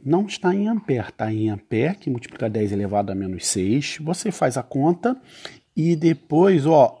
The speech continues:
a outra pegadinha tá aqui, ó. Ele não quer a resistência dela sem amônia, ele quer a resistência dela com amônia. Então, o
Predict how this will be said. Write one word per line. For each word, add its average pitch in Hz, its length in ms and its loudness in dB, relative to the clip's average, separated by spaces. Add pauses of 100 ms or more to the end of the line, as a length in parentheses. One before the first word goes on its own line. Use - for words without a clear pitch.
(100)
a 107 120 -4
outra 202 440 2
pegadinha 160 640 -2
tá 233 120 -6
aqui, 147 320 -6
ó. 90 160 -6 (1040)
Ele 131 260 0
não 196 460 2 (160)
quer 175 520 2
a 123 80 -6
resistência 120 800 -4
dela 110 460 -4 (1080)
sem 190 420 -2
amônia, 120 440 -2
ele 101 160 -12
quer 131 160 -4
a 120 40 -2
resistência 123 520 -6
dela 123 220 -4
com 151 220 -4
amônia. 101 540 -6
Então, 123 360 -4
o - 240 -8